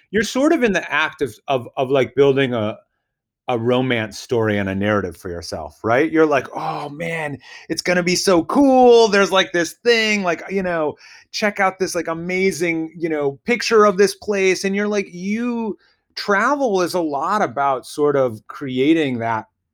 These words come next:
that, like, feeling of romance and that mythology and, like, why a place is gonna be special, like, for yourself. And so that act of storytelling, I think, is, like, a big part of,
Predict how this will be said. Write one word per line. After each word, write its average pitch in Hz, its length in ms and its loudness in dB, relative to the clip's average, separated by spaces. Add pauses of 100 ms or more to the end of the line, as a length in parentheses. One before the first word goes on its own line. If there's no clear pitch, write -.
that, 113 340 -6 (360)
like, 113 240 -6
feeling 139 440 0
of 101 180 -2
romance 120 540 0
and 104 140 -2
that 107 140 -4
mythology 113 760 0
and, 101 140 -2
like, 98 220 -8 (380)
why 117 280 0
a 127 120 0
place 113 300 -2
is 104 100 -6
gonna 107 200 -4
be 98 160 -4
special, 110 540 -6
like, 98 180 -10
for - 420 0
yourself. 170 460 2
And 131 140 -8
so 139 300 2 (280)
that 139 220 -2
act 170 280 -2
of 123 120 -4
storytelling, 120 720 0
I 98 80 -6
think, 101 180 -8
is, 98 120 -4
like, 98 120 -6
a 107 60 -4
big 110 280 -6
part 98 360 -6
of, 87 240 -12